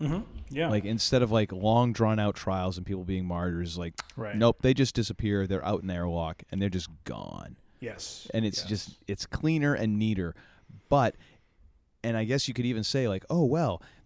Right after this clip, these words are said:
Speaker 2: see, it works." Well, until it gets personal. Until,
Speaker 1: Right.
Speaker 2: you know, until Ty has an axe to grind. Until
Speaker 1: Right.
Speaker 2: Connor is talking about, "Hey, you saw an order where my kid got killed," kind of thing. And then it's like, you can say whatever you want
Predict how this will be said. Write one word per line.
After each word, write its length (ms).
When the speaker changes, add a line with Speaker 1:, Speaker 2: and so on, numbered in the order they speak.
Speaker 2:
see, 400
it 140
works." 520
Well, 260
until 260
it 80
gets 160
personal. 540
Until, 560
Speaker 1:
Right. 100
Speaker 2:
you 120
know, 340
until 360
Ty 420
has 220
an 120
axe 300
to 80
grind. 420
Until 360
Speaker 1:
Right. 100
Speaker 2:
Connor 420
is 140
talking 400
about, 320
"Hey, 360
you 280
saw 360
an 120
order 380
where 240
my 280
kid 360
got 240
killed," 480
kind 200
of 100
thing. 240
And 180
then 220
it's 200
like, 260
you 260
can 140
say 280
whatever 840
you 200
want 600